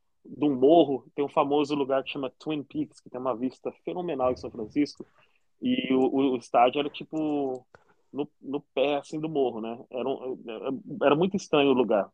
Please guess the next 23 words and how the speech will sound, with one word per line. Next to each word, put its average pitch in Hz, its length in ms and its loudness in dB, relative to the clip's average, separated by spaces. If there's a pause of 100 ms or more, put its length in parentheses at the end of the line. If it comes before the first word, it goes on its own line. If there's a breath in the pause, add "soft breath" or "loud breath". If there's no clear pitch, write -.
E 135 80 -4
lá 131 140 6 (260)
tinha 165 140 -2
muito 170 380 -4
vento, 139 400 0
era 135 100 -2
uma 135 100 0
ventania. 131 640 -2 (440)
Os 131 160 -6
times 156 260 0
que - 60 0
iam 156 60 2
jogar 151 180 0
com 151 100 -8
o - 40 -8
forty-niners 135 480 -2
odiavam 139 580 2
jogar 123 260 -2
lá 127 120 2
por - 100 -10
causa 135 180 -6
do 127 160 -8
vento, 131 440 -6